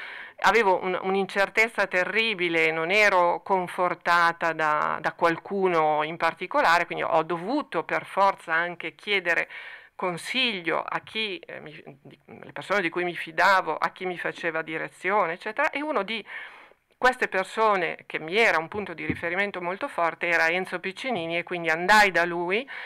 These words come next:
a chi-, gli chiesi proprio un colloquio, eravamo su un viale di Salso Maggiore dopo un congresso, perché fermo non lo potevi tenere, non è che ti potevi sedere <laughs> vicino a un tavolo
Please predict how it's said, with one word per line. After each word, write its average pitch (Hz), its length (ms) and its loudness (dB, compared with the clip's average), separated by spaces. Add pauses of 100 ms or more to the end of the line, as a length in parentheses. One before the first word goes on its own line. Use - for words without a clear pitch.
(220)
a 180 120 0
chi-, - 180 -4
gli 165 120 -6
chiesi 185 260 0
proprio 170 280 -2
un 185 80 -4
colloquio, 175 720 4
eravamo 156 360 -2
su - 160 -8
un 190 100 0
viale 247 380 4
di 190 80 -10
Salso 180 380 -2
Maggiore 170 520 -2
dopo 160 220 -8
un 160 80 -12
congresso, 160 600 -4
perché - 400 -8
fermo 190 360 2
non 160 160 -2
lo 160 100 -2
potevi 190 420 0
tenere, 170 340 4
non 151 80 2
è 180 80 6
che 165 80 -2
ti 175 100 -14
potevi 170 240 -2
sedere 165 380 -2
<laughs> - 0 -
vicino - 320 -8
a 170 40 -2
un 165 120 -12
tavolo 160 460 0